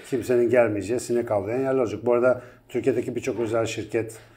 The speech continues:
şu anda çok kullandığımız popüler yazılımların, WhatsApp'ın bilmem ne benzerlerini üretmeye çalıştı. Ya ben bir tanesinin adı, isim vermeyeceğim, gömmeyeyim şimdi de, televizyon reklamını gördüm. Yani dedim ki, e, hakikaten yani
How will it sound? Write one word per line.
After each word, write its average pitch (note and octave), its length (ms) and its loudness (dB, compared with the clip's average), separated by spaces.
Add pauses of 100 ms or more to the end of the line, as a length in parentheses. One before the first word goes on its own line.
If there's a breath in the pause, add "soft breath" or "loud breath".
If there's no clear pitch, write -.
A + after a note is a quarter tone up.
(300 soft breath)
şu A#2+ 140 -2
anda A2 160 0
çok - 300 -6
kullandığımız G2+ 460 -6
popüler G2+ 440 -6
yazılımların, G2 380 -6
WhatsApp'ın F#2+ 520 -8
bilmem F#2+ 240 -8 (120)
ne E2+ 40 -14
benzerlerini F#2+ 520 -8
üretmeye F#2 380 -10
çalıştı. A#2 480 -8 (560 soft breath)
Ya F#2 80 -10
ben G2+ 180 -6
bir D3 100 -2
tanesinin G#2 500 0
adı, F#2+ 180 -8
isim G#2 320 -6
vermeyeceğim, F#2 480 -6
gömmeyeyim F#2 420 -6
şimdi G2+ 300 -8
de, F2 80 -6 (460 loud breath)
televizyon G#2+ 440 2
reklamını G2+ 420 -4
gördüm. E2+ 380 -6 (720 soft breath)
Yani G#2+ 380 -4
dedim A#2 280 2
ki, A2+ 320 -2 (260)
e, G#2+ 40 -12
hakikaten G#2 760 -4 (180)
yani F2+ 220 -8